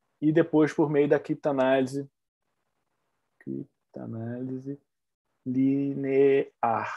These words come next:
É, eu não vou, é, é, é, nem tenho essa aula pronta, tá? Então não vou ficar falando muito a respeito de criptoanálise diferencial nem linear, mas,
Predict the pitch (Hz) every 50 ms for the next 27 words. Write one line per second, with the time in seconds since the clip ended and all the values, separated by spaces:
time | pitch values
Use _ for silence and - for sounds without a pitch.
0 | - - - - - _ _ _ _ _ _ _ _ _ _ _ _ _ _ _
1 | _ _ _ _ _ _ _ _ _ _ _ _ _ _ - - 131 131 131 131
2 | 131 139 147 160 156 147 147 170 180 196 170 165 196 202 202 202 196 190 180 156
3 | 139 131 120 117 120 - - _ _ _ _ _ _ _ _ - - 123 - -
4 | 123 123 123 123 120 117 - - 117 113 113 113 113 131 156 165 - 151 139 143
5 | 131 - 139 131 131 113 - - 131 147 170 180 160 - 131 - 135 135 135 131
6 | 131 135 143 147 143 143 139 - 143 127 - 139 131 135 135 135 131 135 131 -
7 | 127 120 123 - - 127 123 - - - 120 - 131 123 123 120 117 117 113 -
8 | - - 117 113 - 131 117 113 117 117 123 123 120 113 113 135 170 180 151 123
9 | - _ _ _ _ _ _ _ _ _ _ _ _ _ _ - 139 147 165 185
10 | 208 220 214 175 - - - -